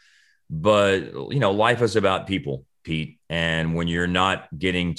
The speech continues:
to sustain the relationships that you built with friends, you know, like you and I over the years, and, and you and me and Eric Hasseltine and Rob Fisher and those guys in Memphis and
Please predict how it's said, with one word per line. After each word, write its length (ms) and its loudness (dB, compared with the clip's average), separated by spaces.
to 280 0
sustain 600 -2
the 80 -2
relationships 720 -2
that 140 -8
you 140 -4
built 260 0
with 140 -4
friends, 600 -4
you 60 -10
know, 200 -2
like 280 -6
you 120 0
and 100 2
I 140 2
over 180 -2
the 100 -4
years, 520 -4
and, 280 -8
and 180 -8
you 240 -4
and 160 -4
me 180 -2
and 100 -2
Eric 240 -4
Hasseltine 840 -2
and 200 -8
Rob 260 -2
Fisher 260 -6
and 80 -4
those 140 -4
guys 260 -4
in 80 -4
Memphis 440 -6
and 160 -12